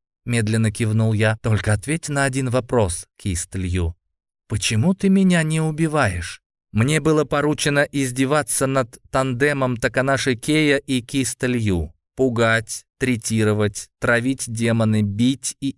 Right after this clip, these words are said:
издеваться. Делать все, чтобы раздраженный разум героя день изо дня пробуждал свою силу. Местным аристократам хотелось сверхпородистого, семенного бычка для их дочерей, а Алистер Эмберхарт,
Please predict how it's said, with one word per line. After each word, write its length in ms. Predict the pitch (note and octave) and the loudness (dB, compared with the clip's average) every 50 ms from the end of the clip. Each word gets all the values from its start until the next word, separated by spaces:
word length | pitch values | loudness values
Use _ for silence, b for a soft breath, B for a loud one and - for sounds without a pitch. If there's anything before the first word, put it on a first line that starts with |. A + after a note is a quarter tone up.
| C3+ B2+ | -4 -4
издеваться. 800 | A#2 A2 A2 A2+ A2+ G#2 G2+ E2+ E2 - - - E2 D#2 D#2 - _ | -4 -4 -2 -2 0 0 0 0 -2 -4 -6 -8 -8 -8 -12 -12 _
Делать 380 | - A2 C#3+ D#3 E3+ E3+ D#3+ - | -6 -2 0 0 0 0 -2 -4
все, 280 | - - - F#3+ F#3 | -6 -4 0 0 0
чтобы 320 | D#3+ - - E3 D3 D3 C#3+ | 0 0 -2 -2 0 0 0
раздраженный 680 | C#3+ C3 C3 C3+ C#3+ C#3+ C3 D3 D#3 D3+ D3 C#3 C3+ | 0 0 0 0 0 2 2 0 0 0 0 2 2
разум 360 | C3 D3 D3 C3+ B2+ C3+ C3+ | 2 2 2 0 0 -2 -4
героя 440 | B2+ A#2+ C3 C#3 D#3 E3 D#3+ D3 B2+ | -2 0 2 2 4 4 4 2 2
день 280 | A#2 A#2 C3+ C#3+ C#3+ C#3 - | 2 0 0 -2 -2 -2 -4
изо 260 | C#3 B2+ A#2 C3+ B2+ | -4 -2 0 0 0
дня 260 | A#2+ C3 D3 D3 C#3+ | 0 0 0 0 0
пробуждал 680 | B2+ - C3+ B2+ B2 C3 C3 A#2 A2+ A2+ B2+ A#2+ A#2+ | 0 0 0 0 0 0 -2 0 0 2 2 2 2
свою 400 | A2 - - A2+ G#2+ A2 G#2+ G#2 | 0 -2 -2 0 2 2 2 0
силу. 520 | F#2+ - - - G2+ F#2 E2+ D#2 C#2+ C#2+ - _ _ | -2 -2 -2 -2 0 0 0 -2 -4 -8 -12 _ _
Местным 480 | - B2+ B2 B2 A#2 G#2+ - A#2+ A2+ A2+ | -4 -2 0 0 0 0 0 0 2 2
аристократам 680 | G#2+ G2+ G2 - - G#2+ - A2 A2+ A2+ - A2+ G2+ | 2 2 0 0 -2 -2 0 0 0 0 0 0 0
хотелось 580 | F#2+ - A2 F2+ - A2 G#2 G#2 F#2+ F2+ - - - | 0 0 -2 -2 0 0 0 0 0 -2 -4 -6 -6
сверхпородистого, 1600 | - - - G#2 G2 A2+ A2 G#2+ G#2 - - - _ - A2 G#2+ G#2+ A#2 A2+ G#2+ G2+ F#2 - - - - G#2 F2+ F2+ E2+ E2+ E2 | -6 -6 -4 -2 0 0 0 0 -2 -4 -12 -8 _ -2 0 2 2 2 2 0 0 -2 -4 -6 -6 -6 -4 -2 0 0 0 -2
семенного 920 | - - - - - G#2+ G#2 G#2+ G#2+ G#2+ G#2+ G#2+ G#2+ A2 A#2 A2+ A2 G#2+ | -4 -6 -6 -6 -2 0 0 2 2 2 2 2 4 2 2 2 2 0
бычка 500 | G2+ A2 G2+ - - - - A#2+ A2+ G#2 | 0 0 -2 -4 -6 -6 -2 -2 0 0
для 200 | F#2+ F#2+ F#2+ F#2+ | 0 0 0 2
их 200 | F#2 F2 E2+ F2+ | 0 0 -2 -4
дочерей, 480 | F#2+ F2 - - F#2+ F#2 F#2 F#2 F#2+ - | -6 -4 -4 -4 -2 -2 0 -2 -2 -2
а 140 | A2+ A2+ - | -4 -4 -2
Алистер 480 | - C#3 C#3+ C#3 C3 - - C#3+ C3 - | -2 -2 -2 -2 -2 -2 -2 -2 -2 -2
Эмберхарт, 680 | - D3+ E3 E3 D3+ C#3+ B2 - - C3 A#2+ A2 - | -2 -2 -2 0 0 -2 -2 0 0 0 0 -2 -4